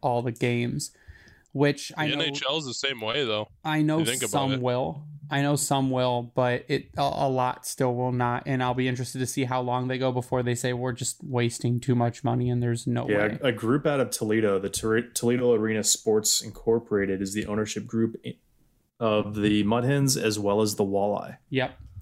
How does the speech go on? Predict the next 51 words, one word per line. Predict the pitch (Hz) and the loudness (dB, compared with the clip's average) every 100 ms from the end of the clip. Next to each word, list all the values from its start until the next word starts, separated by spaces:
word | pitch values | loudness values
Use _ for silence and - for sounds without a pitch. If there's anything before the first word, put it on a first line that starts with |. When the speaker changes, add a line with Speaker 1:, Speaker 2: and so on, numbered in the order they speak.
| - - - - | -20 -20 -20 -12
Speaker 2:
Interesting. | 123 120 104 - 110 | -6 -2 -2 0 2
Speaker 3:
So | 98 | 2
they | 101 107 | 2 2
are | 110 110 | 2 2
more | 107 107 104 107 | 2 2 2 2
individually | 104 104 107 104 101 101 | 0 0 0 0 -4 -2
owned, | 101 101 95 | 0 0 0
so | - 202 | -2 2
they | |
Speaker 1:
Yeah. | 202 180 | 2 0
Speaker 3:
can | 170 | -2
kinda | 101 95 | -6 -4
do | 104 | -2
their | 101 98 | 0 0
own | 95 92 | -2 -4
thing | 101 98 | -4 -2
a | |
little | 95 92 | -4 -2
bit. | 98 - - - | -2 -2 -4 2
Speaker 1:
And | 196 | 4
you, | 214 220 214 | 4 4 2
if | 202 | 2
you | 240 | 2
look | 262 262 | 2 2
at | |
it | 190 - | -2 -4
too, | - 185 190 147 | 0 2 2 0
the | 147 | 0
people | 135 208 214 247 | 0 0 2 2
in | 226 | 2
the | 170 147 | 2 2
E | 151 | -2
C | - | 0
H | 156 135 | 0 2
L | 143 131 | 0 2
are | |
making | 127 131 127 120 | 0 -2 -2 -4
far | - - 131 127 | -6 -4 0 0
less | 120 120 120 - - - | 0 -2 -4 -6 -10 -2
than | 127 135 | 2 4
those | 131 120 | 4 4
in | 123 | 4
the | 123 | 4
N | 123 | 2
H | 123 123 - | 2 0 0
L | 127 127 127 | 2 0 0
and | 127 120 | -2 0
the | 123 | -2
A | 123 117 | -2 -2
H | 120 - | -4 -4
L. | - 156 | -4 -4